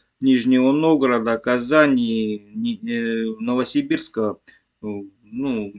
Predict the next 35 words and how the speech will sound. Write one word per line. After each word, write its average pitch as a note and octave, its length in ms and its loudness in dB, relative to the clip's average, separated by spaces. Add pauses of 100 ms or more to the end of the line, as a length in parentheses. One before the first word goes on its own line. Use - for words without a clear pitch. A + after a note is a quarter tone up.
(140)
где-то G#2+ 240 -8
ещё, G2 220 -8
не G2 80 -16
знаю, G#2+ 460 -6
в - 260 -20
Красноярске B2+ 540 -2
вроде A2 200 -6
открыто. G#2+ 440 -6 (440)
Ну, C3 260 -4
вот - 100 -20
метро — A2+ 480 2
это G2+ 480 -6 (400)
транспорт - 580 -4
удо-, G#2 340 -6
самый A2 340 -2
удобный G#2+ 400 -2
для G2 180 -6
горожан. G#2+ 540 -4 (400)
Ну, D#3 160 -2
дальше D#3 440 2
мы, A#2 800 -2 (460)
м, A2 220 -6 (680)
с-, - 220 -20
э, A2 500 -4
отправляемся A2+ 920 0 (440)
небоскрёб, A#2 800 -2
э, A2 380 0
на A2+ 160 -4
небоскрёб B2+ 680 0
Высоцкий, C3 800 -2
на C3 140 0
смотровую B2+ 600 2
площадку. A#2 880 -6
Тут A2 220 -6
и A2 260 -4